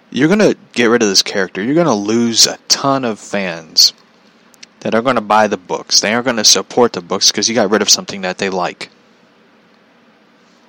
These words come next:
So, I hope that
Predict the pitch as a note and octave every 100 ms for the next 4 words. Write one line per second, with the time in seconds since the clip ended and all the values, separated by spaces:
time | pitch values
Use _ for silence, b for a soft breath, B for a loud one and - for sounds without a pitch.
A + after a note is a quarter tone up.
0 | _ - - F2 D2 - B B B B
1 | B B B B _ - B B B B
2 | B B B B B _ _ _ _ _
3 | _ _ _ _ _ _ _ _ _ _
4 | _ C#3 D#3+ D3+ B2 C3 - A2+ G#2